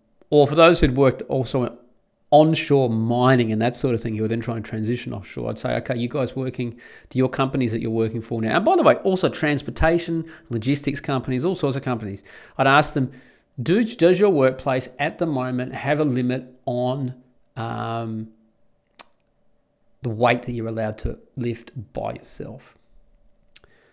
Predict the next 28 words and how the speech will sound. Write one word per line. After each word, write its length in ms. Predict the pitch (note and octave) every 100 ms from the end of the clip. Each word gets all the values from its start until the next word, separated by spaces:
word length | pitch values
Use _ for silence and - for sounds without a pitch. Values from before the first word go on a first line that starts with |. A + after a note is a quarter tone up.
| _ _ _ _ _ -
The 260 | C3+ C#3 -
aver-, 380 | F3 F#3+ - -
and 240 | C3+ A#2
yes, 280 | C3+ G#2+ -
the 80 | A#2
answer 200 | A2 A#2
was 140 | G#2
yes. 320 | G#2+ A2+ -
The 260 | - C3+ - -
average 580 | F3 A3 B3 A#3+ G3 C#3
weight 380 | B2+ C3+ C3+
at 180 | C3 C3
that 240 | A#2+ - -
time, 560 | - B2 A2+ G#2+ A2
this 160 | B2 C3
is, 80 | B2+
like, 220 | A2+ -
two 140 | -
years 240 | C3 B2 A#2
ago 200 | B2 G#2
now, 220 | F#2+ F#2
the 60 | -
last 200 | - -
time 120 | -
I 40 |
did 100 | -
that 120 | -
course. 300 | - - D#3